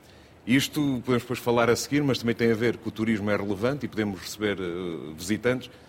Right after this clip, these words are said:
mas também tem a ver com um bocado de marca que a Serra da Estrela também serve. Não é só boa para visitar, também será boa para viver.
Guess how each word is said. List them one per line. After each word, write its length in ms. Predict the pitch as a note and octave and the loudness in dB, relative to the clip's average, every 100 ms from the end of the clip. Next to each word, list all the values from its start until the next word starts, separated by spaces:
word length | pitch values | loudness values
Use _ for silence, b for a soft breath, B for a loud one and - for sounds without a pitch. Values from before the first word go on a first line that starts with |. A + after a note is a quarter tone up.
| B - | B -8
mas 80 | |
também 160 | - B2 | -2 2
tem 120 | B2+ | 4
a 40 | A#2+ | 4
ver 120 | C3 | 2
com 120 | C3+ | 0
um 160 | C3+ C3 | -2 -2
bocado 280 | - B2+ | 0 0
de 60 | A2+ | 2
marca 340 | B2 B2+ B2 | 2 2 -2
que 100 | A#2+ | -6
a 20 | B2 | -2
Serra 200 | A#2+ A2+ | 0 0
da 80 | |
Estrela 200 | G#2+ A2+ | 0 -2
também 200 | A2 A2 | -2 -4
serve. 260 | G#2 C#3 - | -4 -4 -4
Não 100 | G2 | -4
é 40 | F#2+ | -2
só 160 | G#2 | -2
boa 180 | G2+ G#2 | 0 0
para 120 | G#2 | -2
visitar, 340 | F2+ G2+ A#2 A#2 | -4 -4 -2 -2
também 220 | A2 G#2 | -2 -4
será 280 | - G2 F#2 | -2 0 0
boa 200 | A2 G2 | 0 -2
para 200 | G2 F#2 | -2 -4
viver. 340 | F2+ D#2+ | -4 -4